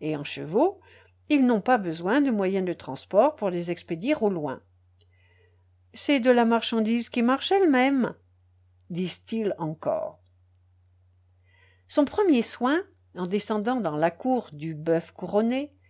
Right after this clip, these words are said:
fut de demander à quelle distance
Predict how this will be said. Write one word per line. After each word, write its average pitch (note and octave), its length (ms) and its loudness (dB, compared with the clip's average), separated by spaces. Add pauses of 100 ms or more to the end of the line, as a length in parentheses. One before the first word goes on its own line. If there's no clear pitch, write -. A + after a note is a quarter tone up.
(420)
fut E4 220 0
de B3+ 120 2
demander B3+ 540 4
à G3 60 6
quelle F#4+ 400 0
distance D4 720 0